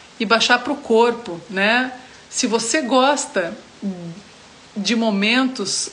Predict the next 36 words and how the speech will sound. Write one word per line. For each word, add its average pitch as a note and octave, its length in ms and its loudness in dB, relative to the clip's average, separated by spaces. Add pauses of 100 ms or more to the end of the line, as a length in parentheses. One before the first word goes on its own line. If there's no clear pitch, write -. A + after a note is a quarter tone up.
ah, G3 320 0
mais, G3 560 -2
mais G3 440 -4
intensos, G#3+ 1040 0 (680)
você, B3 680 0
se A#3 160 -2
você A3 240 0
tiver B3+ 640 2
na, G3+ 200 0
na G3+ 120 0
conexão G#3+ 560 0
com A#3 80 -4
essa G#3 180 -2
pessoa, B3 640 0
você A3 320 0
vai C4+ 480 2
também G#3 600 0
trazer G3 400 2
essa G#3 200 0
energia G3+ 500 0
tua G#3 280 0
mais F#3+ 240 0
intensa, G#3 600 0
mais F#3+ 200 -4
selvagem F#3+ 720 2
pra F#3 140 -4
pessoa, G3 480 0
e C4 60 0
a G#3+ 60 2
pessoa, G#3+ 340 0
se A3+ 120 -4
tiver G3+ 280 2
aberta G#3 500 4
em F#3+ 60 -4
conexão F#3+ 540 -2
contigo, G#3+ 600 -2